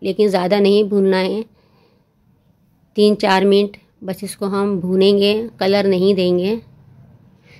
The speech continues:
मुसलसल चमचा चलाते रहेंगे। जब इसमें से अच्छी सी खुशबू आने लगेगी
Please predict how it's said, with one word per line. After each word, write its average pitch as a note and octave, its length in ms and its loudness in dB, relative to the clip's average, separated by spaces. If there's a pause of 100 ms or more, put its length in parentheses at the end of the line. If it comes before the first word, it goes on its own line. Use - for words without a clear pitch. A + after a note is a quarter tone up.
(140)
मुसलसल G3+ 640 -2
चमचा G3 380 -2
चलाते F3 440 -2
रहेंगे। G3+ 480 0 (2000)
जब F3+ 240 0
इसमें F#3+ 360 -2
से G#3 140 -2
अच्छी G3+ 300 -2
सी A#3 140 0
खुशबू G#3 420 0
आने G3+ 260 2
लगेगी G3 580 -2